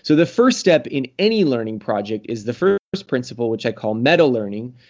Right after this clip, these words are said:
which, uh, meta is a term which often is used to describe something being about itself. So meta learning would be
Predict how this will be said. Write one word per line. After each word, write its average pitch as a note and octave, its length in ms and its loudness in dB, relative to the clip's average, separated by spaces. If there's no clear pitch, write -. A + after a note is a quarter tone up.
which, A2+ 260 -8
uh, G#2+ 180 -2
meta C#3+ 560 2
is A#2 240 -4
a A2 140 -2
term A#2+ 420 -8
which A2+ 180 -6
often A2 440 -4
is G2+ 200 -8
used A#2 320 -2
to A#2+ 80 -4
describe G#2+ 440 -4
something B2+ 260 -6
being B2+ 200 0
about C#3+ 320 2
itself. C#3+ 360 -2
So B2 180 -4
meta C#3 260 0
learning B2+ 360 0
would A#2+ 160 -2
be A#2 220 -4